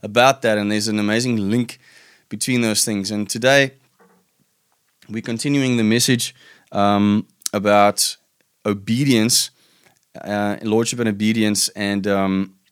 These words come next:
we are going to talk about a thing. Uh, the message title is Hear and Do.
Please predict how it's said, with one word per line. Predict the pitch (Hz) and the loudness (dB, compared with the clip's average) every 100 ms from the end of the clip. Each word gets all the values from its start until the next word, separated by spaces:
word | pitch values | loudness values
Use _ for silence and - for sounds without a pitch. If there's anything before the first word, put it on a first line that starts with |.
| _ - - | _ -16 -6
we | 101 110 | -4 -2
are | 110 104 101 101 98 _ _ _ _ _ _ - | 0 2 2 2 -2 _ _ _ _ _ _ -2
going | 113 113 | 0 0
to | 110 120 113 110 113 - | 0 0 2 2 0 -4
talk | - 117 120 | -4 -4 0
about | 110 107 | 0 0
a | |
thing. | - 117 110 104 _ _ - | -2 -2 -2 -4 _ _ -10
Uh, | 101 87 | -8 -8
the | 98 101 | -8 -4
message | 110 120 117 | -2 -2 -4
title | - 117 110 | 0 0 0
is | 95 | -4
Hear | - - 123 120 123 127 - _ - | -8 -6 -2 0 0 -2 -8 _ -8
and | 107 107 104 92 87 | -4 -2 -2 -6 -10
Do. | 95 92 78 | -6 -6 -6